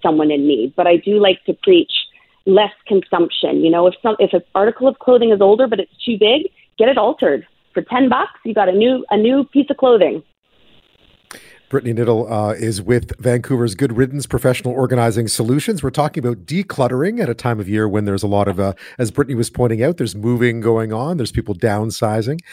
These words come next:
Speaker 2: Uh, and sometimes just when, you know, when you o-, open up all the windows and let the sun shine in,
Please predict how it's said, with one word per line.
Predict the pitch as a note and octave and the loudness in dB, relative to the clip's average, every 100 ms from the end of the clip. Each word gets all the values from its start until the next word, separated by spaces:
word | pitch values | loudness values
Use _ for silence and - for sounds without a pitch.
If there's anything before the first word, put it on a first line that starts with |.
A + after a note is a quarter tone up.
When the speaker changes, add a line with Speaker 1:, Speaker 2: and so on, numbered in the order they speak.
| - - - | -20 -20 -12
Speaker 2:
Uh, | - G2 G2 G2 | -4 -2 -2 -4
and | - C#3 D#3 C#3+ | -2 0 0 -2
sometimes | F3 E3 F#3 F3 | -6 -2 -2 -2
just | - E3 E3+ | -4 -4 -2
when, | D#3 | -2
you | D3+ | 0
know, | D3 | 0
when | D3+ D3 | 2 2
you | C3 | 2
o-, | D#3 D#3 | 0 -2
open | C3+ C#3+ E3 | -4 -2 0
up | - | 2
all | D#3+ | 2
the | C3+ | 2
windows | D3+ D#3 C#3 | 0 0 0
and | C3+ | -2
let | C#3+ | -4
the | - | -4
sun | - D3 | -4 -4
shine | C3+ C#3+ C3 | -2 -2 0
in, | C#3 D#3 | 0 -2